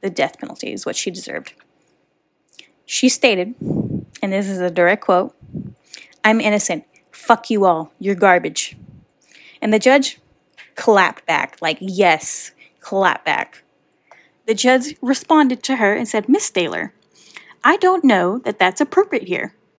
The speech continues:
Judge Quam said. "The worst thing that seems to happen to parents is to lose their child. It's worse, though, when you don't lose your child to something like cancer or an accident.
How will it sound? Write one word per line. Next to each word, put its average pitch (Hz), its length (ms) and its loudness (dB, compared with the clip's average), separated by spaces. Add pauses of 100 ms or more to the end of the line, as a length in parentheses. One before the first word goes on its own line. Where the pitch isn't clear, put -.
(240)
Judge 202 320 -2
Quam 180 320 -2
said. 226 240 -2 (800)
"The 214 60 4
worst 262 340 4
thing 277 180 2
that 233 140 -2
seems 262 440 -2
to - 80 -6
happen 254 300 0
to 277 80 -2
parents 202 360 -6
is 208 140 -4
to - 120 -6
lose 202 220 -2
their 226 120 -8
child. - 420 -4
It's - 160 -8
worse, 285 300 0
though, 180 420 -4 (340)
when 220 120 -4
you 214 80 0
don't 254 280 2
lose 240 180 -4
your 220 80 0
child 196 300 -4
to - 60 -10
something 208 240 -8
like 180 200 -8
cancer 220 580 -6 (100)
or 202 100 -2
an 196 80 -6
accident. 226 640 -4